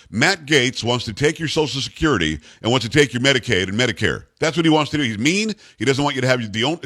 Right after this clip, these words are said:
your money that you sent into the government. He doesn't think you, that you should have it back. And of course, that's untrue. But, but what response do you give to that?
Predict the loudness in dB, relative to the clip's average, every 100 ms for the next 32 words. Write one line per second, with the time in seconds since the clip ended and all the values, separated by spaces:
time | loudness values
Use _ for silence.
0 | -8 -10 -6 -2 0 0 -2 -4 -2 -2
1 | -2 -2 0 0 0 -2 -2 -2 -2 -4
2 | -4 -4 -4 -4 -2 -2 0 0 0 -4
3 | -18 -6 0 2 4 2 0 0 -2 2
4 | 2 2 -2 -2 0 2 0 -2 -4 -4
5 | -4 -4 -2 -2 -2 -4 -2 0 0 -2